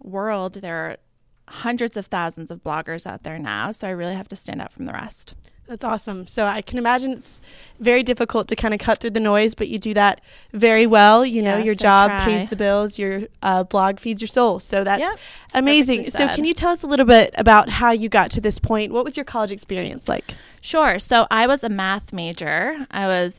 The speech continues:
Speaker 1: interdisciplinary mathematics with an economics concentration and a business minor. It's a mouthful.
Speaker 2: <laughs>
Speaker 1: But I started off civil engineering. I really liked, um, the math aspect of it.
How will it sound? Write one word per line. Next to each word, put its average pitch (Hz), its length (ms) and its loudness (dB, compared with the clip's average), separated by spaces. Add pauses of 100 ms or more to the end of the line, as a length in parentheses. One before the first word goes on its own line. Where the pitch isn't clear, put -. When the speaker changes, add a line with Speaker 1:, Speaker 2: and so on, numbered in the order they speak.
Speaker 1:
interdisciplinary 233 960 -2
mathematics 185 840 -4
with 180 200 -8
an 175 180 -6 (160)
economics 226 560 -4
concentration 220 960 -4
and - 180 -4
a 170 60 -6
business 214 540 -4
minor. 170 400 -2
It's - 160 -10
a - 20 -12
mouthful. 185 680 -6
Speaker 2:
<laughs> - 80 -2
Speaker 1:
But 190 320 2 (360)
I 196 80 2
started 247 300 -2
off 220 140 0
civil 214 300 -6
engineering. 214 720 -2
I 240 140 -6
really 190 320 -2
liked, 190 760 -4 (500)
um, 185 400 0
the 190 220 -8
math 240 380 -2
aspect 226 600 -6
of 226 200 -4
it. - 20 0